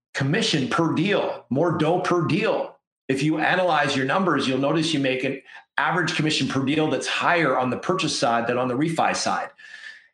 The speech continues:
And so that means you're earning more while working the same or less. And that's another great reason to be pursuing the purchase market is you're earning more per deal.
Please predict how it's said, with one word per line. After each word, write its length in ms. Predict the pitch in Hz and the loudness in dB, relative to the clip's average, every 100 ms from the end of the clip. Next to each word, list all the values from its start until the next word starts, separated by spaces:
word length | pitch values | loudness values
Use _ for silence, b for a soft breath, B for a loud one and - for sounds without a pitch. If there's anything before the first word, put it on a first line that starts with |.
| - | -2
And 280 | 156 151 139 | 2 2 0
so 440 | - 147 139 - | 0 0 0 -2
that 300 | 160 165 - | 0 0 2
means 280 | 156 170 147 | 0 2 0
you're 440 | 147 151 143 143 - | 2 0 0 -2 -2
earning 440 | 151 170 165 151 139 | 0 2 2 2 2
more 340 | 160 180 143 | 2 2 2
while 240 | 127 127 | 2 2
working 380 | 120 139 143 139 | 2 0 0 0
the 80 | 123 | 0
same 260 | - 135 131 | 0 0 0
or 120 | 120 | 2
less. 580 | 135 127 - - - - | 2 2 -2 -6 -8 -6
And 140 | 117 | -2
that's 420 | 175 185 - - _ - | -2 -2 -6 -10 _ -2
another 400 | 131 151 185 110 | 0 2 2 2
great 320 | 131 170 156 | 2 2 0
reason 300 | 156 165 147 | 0 0 0
to 60 | 139 | 0
be 360 | 143 139 - - - | 2 0 -2 -8 -2
pursuing 380 | 165 165 170 160 | 0 2 2 2
the 40 | |
purchase 400 | - 208 196 165 | 2 0 0 0
market 360 | 139 147 - 143 | 0 0 0 0
is 240 | 147 131 | 0 0
you're 200 | 143 - | -2 -2
earning 360 | 156 180 175 151 | 0 0 2 2
more 260 | 160 180 | 2 2
per 240 | 175 180 170 | 2 2 2
deal. 540 | 139 220 185 - - | 2 2 0 0 -6